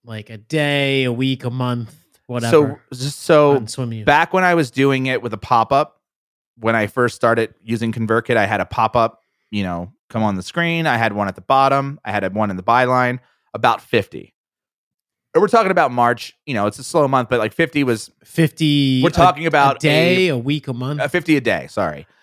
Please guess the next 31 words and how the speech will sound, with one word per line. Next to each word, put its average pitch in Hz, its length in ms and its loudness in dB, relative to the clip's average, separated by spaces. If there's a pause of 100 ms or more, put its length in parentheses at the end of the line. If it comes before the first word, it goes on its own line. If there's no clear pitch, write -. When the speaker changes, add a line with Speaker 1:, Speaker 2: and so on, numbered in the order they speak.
Speaker 1:
Okay, 160 200 -2
Speaker 2:
And 131 140 0
Speaker 1:
so 131 40 -2
you're 175 80 -2
getting, 180 340 -6 (140)
which - 180 -10
is, 139 120 -10 (260)
so - 140 -6
I 156 80 0
understand, 139 400 -6
you're 127 100 -8
getting 123 140 -8
fifty 165 400 -4
subscribers 160 560 -6
a 160 80 -4
day. 117 360 -8 (160)
Speaker 2:
Yes. - 460 -6
Speaker 1:
On 170 240 0
average, 117 480 -10
roughly. 120 460 -4
Speaker 2:
Yes. 107 140 -16 (180)
Yeah, 104 180 -2
for - 140 -2
that 139 100 6
Speaker 1:
Over 156 80 -2
Speaker 2:
time 143 140 2
Speaker 1:
this 107 100 -2
Speaker 2:
period. 82 320 -2 (300)
Yep. 185 140 2
Speaker 1:
two-month 160 360 -4
period. 120 560 -4